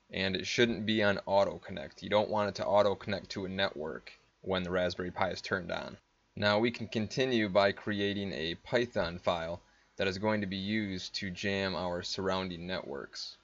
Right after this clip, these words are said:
So if you have the terminal open still, just navigate to root. Let's actually clear the screen first.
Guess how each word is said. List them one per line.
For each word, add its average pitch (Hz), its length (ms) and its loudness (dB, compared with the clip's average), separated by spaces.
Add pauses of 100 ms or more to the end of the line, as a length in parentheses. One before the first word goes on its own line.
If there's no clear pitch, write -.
(280)
So 101 260 4
if 101 100 2
you 110 100 0
have 101 320 8
the 92 80 -6
terminal 107 520 0
open 95 340 0
still, 101 420 0 (600)
just 92 180 -6
navigate 98 640 0
to 92 240 -4
root. 113 580 -2 (800)
Let's 117 240 -4
actually 107 640 0
clear 104 360 -4
the 95 120 -8
screen 104 580 -4
first. - 640 -6